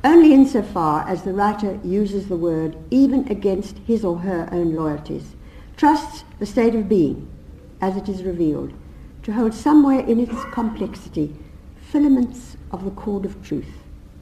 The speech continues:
able to be bound together here and there in art, trusts the state of being to yield somewhere fragmentary phrases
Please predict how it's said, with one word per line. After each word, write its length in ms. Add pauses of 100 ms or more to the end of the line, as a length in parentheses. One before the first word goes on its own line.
(760)
able 200
to 120
be 100
bound 320
together 360
here 260
and 180
there 340 (460)
in 180
art, 340 (800)
trusts 480 (280)
the 80
state 360
of 140
being 680
to 80
yield 480 (180)
somewhere 560 (580)
fragmentary 640
phrases 680